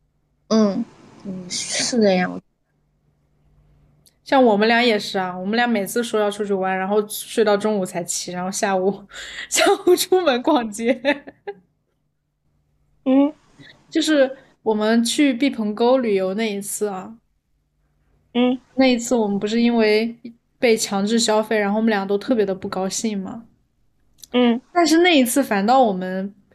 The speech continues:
Speaker 2: 玩的还，还是挺开心的，说实话。
Speaker 1: 是。
Speaker 2: 对吧？后来回来我就在想，嗯，既然没有办法不去消费那个东西，那既然我们消费了，我们其实应，就是应该开开心心的去玩。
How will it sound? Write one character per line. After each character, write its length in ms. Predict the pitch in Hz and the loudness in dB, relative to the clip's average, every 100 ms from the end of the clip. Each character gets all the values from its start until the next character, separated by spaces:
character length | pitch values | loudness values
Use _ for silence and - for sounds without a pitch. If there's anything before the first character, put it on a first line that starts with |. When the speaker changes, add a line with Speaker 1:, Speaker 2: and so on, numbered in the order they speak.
| - _ | -20 _
Speaker 2:
玩 280 | 226 208 202 | 0 2 4
的 300 | 226 226 220 | 4 4 2
还， 220 | 208 214 226 | 0 -2 -2
还 300 | - 214 208 | -2 -2 0
是 120 | 311 | 0
挺 180 | 403 202 | 0 -2
开 180 | 151 185 | -4 -6
心 300 | 190 214 226 | -4 -4 -4
的， 180 | 240 214 | -4 -6
说 180 | - 196 | -8 -10
实 200 | - 175 | -8 -12
话。 260 | 180 202 _ _ _ _ _ _ _ _ _ _ _ _ _ | -12 -14 _ _ _ _ _ _ _ _ _ _ _ _ _
Speaker 1:
是。 420 | - - 220 190 202 _ _ | -10 -4 -2 -2 -4 _ _
Speaker 2:
对 80 | 214 | -4
吧？ 320 | 196 196 - - | -4 -6 -10 0
后 120 | 415 | 2
来 140 | 285 | 2
回 180 | 285 233 | 0 0
来 120 | 233 | 0
我 140 | 240 208 | 0 0
就 140 | 214 | 0
在 160 | 226 226 | -2 -2
想， 400 | 226 196 190 233 _ _ _ _ _ _ _ - | -4 -8 -10 -16 _ _ _ _ _ _ _ -10
嗯， 600 | 220 208 202 208 254 262 _ | -6 -4 -6 -8 -12 -14 _
既 160 | - 381 | 0 2
然 180 | 277 240 | 4 4
没 140 | 247 | 4
有 100 | 311 | 2
办 260 | 240 240 214 | 2 0 0
法 540 | 196 185 185 190 226 _ _ | -2 -4 -8 -14 -20 _ _
不 140 | - 202 | -4 -2
去 200 | - 311 | 2 2
消 280 | - 233 226 | 2 2 2
费 160 | 233 | 0
那 160 | 214 196 | -2 -4
个 60 | |
东 160 | 180 180 | -6 -8
西， 100 | 185 | -6
那 120 | 208 233 | -2 -2
既 140 | 247 | 0
然 140 | 240 | 0
我 60 | 233 | -2
们 140 | 165 | -4
消 280 | 175 - 208 | -2 2 2
费 200 | 214 233 | 2 2
了， 100 | 202 | 2
我 60 | 185 | 0
们 120 | 185 | -4
其 200 | 196 208 | -4 0
实 100 | 226 | 0
应， 180 | 262 254 | -2 -2
就 160 | - 349 | 2 4
是 120 | 202 | 4
应 80 | 196 | 2
该 140 | 196 | 0
开 180 | 202 220 | 0 -2
开 160 | 196 196 | 0 -2
心 220 | 196 190 | -2 -4
心 140 | 185 | -4
的 100 | 180 | -6
去 140 | 175 196 | -4 -4
玩。 420 | 180 160 175 | -4 -6 -10